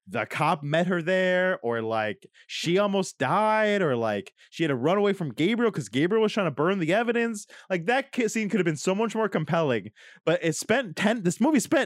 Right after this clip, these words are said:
six, seven minutes on following the sister,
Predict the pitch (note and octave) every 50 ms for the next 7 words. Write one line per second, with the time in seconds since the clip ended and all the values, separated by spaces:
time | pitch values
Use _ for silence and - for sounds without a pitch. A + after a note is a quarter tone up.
0 | - _ _ - - - - D4+ D#4 - - - - B3+ B3+ A#3+ A3+ G3+ G#3+ A3
1 | D#3+ A2 G2+ - - - - - _ _ _ - - C3+ C#3 D3 - - F#3 G3
2 | A#3+ C#4 D4+ D#4 D#4+ D4+ C#4 B3 - - C4+ B3 - - - C3 A2+ A2 C#3 D3+